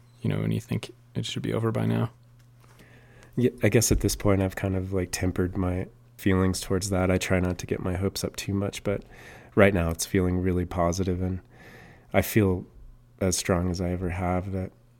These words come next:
Speaker 2: um, that we're gonna stop this thing. Yeah, there's been some really low lows over, along the way.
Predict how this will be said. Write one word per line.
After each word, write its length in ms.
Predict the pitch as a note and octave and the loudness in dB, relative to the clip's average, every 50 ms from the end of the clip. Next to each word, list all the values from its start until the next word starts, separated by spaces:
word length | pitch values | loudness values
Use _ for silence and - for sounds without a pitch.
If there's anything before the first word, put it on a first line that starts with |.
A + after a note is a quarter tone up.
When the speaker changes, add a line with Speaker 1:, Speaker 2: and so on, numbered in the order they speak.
| _ _ _ _ _ _ _ - | _ _ _ _ _ _ _ -10
Speaker 2:
um, 240 | - F2+ F2+ F2+ F#2 | -8 -8 -8 -8 -8
that 180 | F#2 F#2 - - | -8 -8 -8 -8
we're 120 | F#2+ F#2+ | -8 -8
gonna 220 | F#2+ F#2+ F#2 F#2 - | -8 -8 -8 -8 -8
stop 340 | - - F2+ F#2 G2 - | -8 -6 -6 -8 -8 -8
this 200 | - G#2 - - | -10 -10 -10 -8
thing. 300 | - G2+ G2 G2 G2 F#2 - - - - _ - - - - - - _ - | -6 -4 -4 -4 -4 -6 -8 -14 -20 -20 _ -20 -20 -20 -20 -20 -14 _ 2
Yeah, 240 | A#2 G#2 F#2 F2+ E2 | 4 4 4 4 2
there's 260 | F#2 F#2+ G2 G2+ G#2 | 2 0 0 -2 0
been 240 | - - G2 F#2+ - | 2 4 4 4 2
some 220 | - - F#2+ F#2 | 2 0 0 2
really 320 | F#2+ F#2 F#2 F#2 F2+ F#2 | 2 2 2 2 0 0
low 240 | F2+ F#2 F#2 F#2 F2+ | 0 2 2 2 2
lows 420 | F2+ E2+ F2+ F2 F2+ F#2 F#2 - - - - - - | 2 2 0 0 -2 -2 -4 -6 -10 -14 -16 -8 -2
over, 260 | - G#2+ F#2 F#2 F#2 F#2 | 0 2 4 4 4 4
along 540 | F2+ - - A#2+ G#2 G#2 F#2+ F#2 F#2+ F2+ | 2 2 4 6 6 8 6 6 4 2
the 80 | F2+ F#2 | 2 2
way. 300 | F#2 F#2+ F#2 G2 F#2 | 0 0 0 0 -2